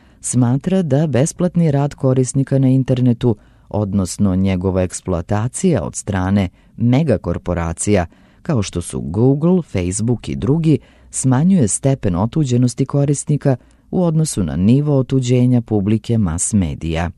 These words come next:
Kada bismo sumirali izložene ideje, pokazalo bi se da pojava usamljenosti kao i otuđenje u današnjem vremenu doživljavaju promene koje generišu tehnološko okruženje i nove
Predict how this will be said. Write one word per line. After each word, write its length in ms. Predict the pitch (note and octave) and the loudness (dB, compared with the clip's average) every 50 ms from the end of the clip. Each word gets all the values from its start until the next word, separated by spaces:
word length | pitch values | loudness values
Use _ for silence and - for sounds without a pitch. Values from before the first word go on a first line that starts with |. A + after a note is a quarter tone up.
| _ _ _ _ _ _ _ _ _ _ _ _ _ _ _ _ _ _ _ _ - - - _ _ | _ _ _ _ _ _ _ _ _ _ _ _ _ _ _ _ _ _ _ _ -20 -20 -20 _ _
Kada 220 | - F3+ F3 E3+ | -4 -2 0 0
bismo 400 | D#3 E3 D3+ - E3 D#3 D3+ D3 | 0 -2 -2 0 0 2 2 0
sumirali 760 | C#3 - - D3+ D3 C#3+ D3 F3+ G3 G3+ G3 F3+ E3 C3 - - | 0 0 0 0 2 2 2 2 2 2 0 0 0 0 0 0
izložene 640 | - B2+ B2 B2+ B2 B2 A2 A2+ A#2 A#2 A#2+ A#2 A2+ | 0 0 2 2 0 0 2 2 2 4 4 4 2
ideje, 540 | A#2 A#2 A2+ G#2+ F2 E2 D#2+ D#2+ D2 B1+ - _ _ _ _ _ _ _ _ _ | 2 2 0 0 0 0 -2 -4 -6 -6 -10 _ _ _ _ _ _ _ _ _
pokazalo 560 | - C#3+ C#3 - D3 D#3 E3 E3+ G3+ F3+ F3 | -6 -4 -2 0 0 0 0 0 0 0 0
bi 140 | D#3+ D3+ C#3+ | 0 -2 -2
se 140 | - - C3+ | -2 -2 -2
da 140 | B2 A2+ G#2+ | 0 0 -2
pojava 460 | - - D3 D#3+ E3 D#3 C3+ A2+ F#2+ | -2 -2 -2 0 0 0 0 0 0
usamljenosti 880 | F#2 A2 B2 - - E3 D#3 D3+ D3 C#3 C3 B2 A2+ G#2 - - - A2+ | 0 0 -2 -2 0 0 2 2 2 4 4 2 2 0 -2 -4 -6 -4
kao 300 | - - B2 B2+ B2+ B2 | -4 -2 -2 -2 0 0
i 120 | A2+ G2 | 0 0
otuđenje 640 | F#2 E2 - G2+ G2 F#2+ G#2 A2+ A#2 B2 C#3 C#3 A#2+ | 0 0 -2 -2 -2 0 0 0 2 2 2 2 2
u 80 | F#2 F2+ | 0 0
današnjem 600 | E2 G2+ G2+ G#2 A2 A2 - - G#2 E2+ D2 D#2+ | -2 -2 -2 -2 -2 -4 -4 -4 -4 -4 -4 -2
vremenu 460 | F2 G#2 A#2 C3+ C#3+ C3+ B2+ A#2 G2 - _ _ _ _ _ _ - | -2 0 0 2 2 4 4 4 2 0 _ _ _ _ _ _ -4
doživljavaju 720 | C#3 C#3+ C3+ C3+ C3+ C3 C3 B2+ B2+ B2 C3+ C3 B2 A2 G#2 | -2 0 0 2 0 0 0 0 0 0 0 0 0 0 0
promene 580 | - A#2+ B2 B2 B2 C3+ C#3 D3 D#3 D#3+ E3+ | -2 -2 0 0 2 2 2 2 2 0 -2
koje 300 | - - - G2+ E2 D#2 | -2 -2 -2 -2 -2 -2
generišu 720 | C#2+ E2 F2 E2 D#2 F2 G#2+ B2 C3+ C3 - - B2+ G#2+ - - _ _ _ _ _ _ | -2 -4 -2 -2 -2 0 2 2 0 0 0 0 0 -2 -2 -4 _ _ _ _ _ _
tehnološko 720 | - B2+ A#2+ - B2 A#2+ A#2 A#2+ C#3 D#3+ D#3+ - - G2+ D#2+ | -2 -2 0 2 2 2 2 2 0 -2 -4 -4 -4 -4 -4
okruženje 880 | B1 - - E2 F2+ F2 F2 - G2 G2 G2+ G#2 A2+ G#2 F#2 E2 D#2 | -4 -4 -6 -6 -4 -4 -4 -4 -2 0 0 2 2 0 0 0 -2
i 40 | E2 | -2
nove 440 | F2 G2 A2 B2 C3+ C3+ B2 G#2 | 0 0 2 2 2 2 2 0